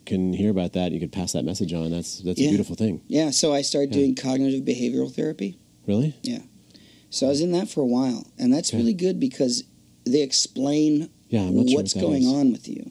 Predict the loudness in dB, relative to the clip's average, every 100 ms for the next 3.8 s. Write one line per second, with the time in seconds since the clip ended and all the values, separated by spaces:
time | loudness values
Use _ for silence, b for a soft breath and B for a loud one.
0 | -6 -2 -2 -2 -4 0 2 2 0 0
1 | -2 -2 -12 B B B B -2 2 2
2 | 0 -4 -18 -20 -10 -2 0 0 -4 -14
3 | -6 -2 0 2 0 0 0 0